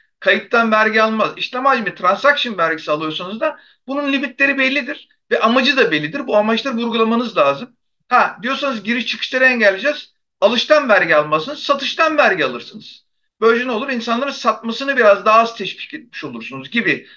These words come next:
Veya H F T'lerde büyük bir sorun eğer görüyorsanız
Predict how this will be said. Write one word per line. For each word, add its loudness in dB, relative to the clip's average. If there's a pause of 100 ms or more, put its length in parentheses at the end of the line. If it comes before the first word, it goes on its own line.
Veya 6
H 0
F -12
T'lerde 0
büyük -8
bir -14
sorun -6
eğer 4
görüyorsanız -6